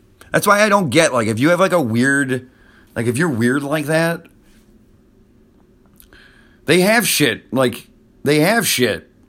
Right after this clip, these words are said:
that you could, like, you know, like, if you, if you like to hold down women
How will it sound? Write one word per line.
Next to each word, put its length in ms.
that 220
you 220
could, 200
like, 160
you 120
know, 160
like, 200
if 140
you, 360
if 80
you 140
like 300
to 80
hold 300
down 320
women 420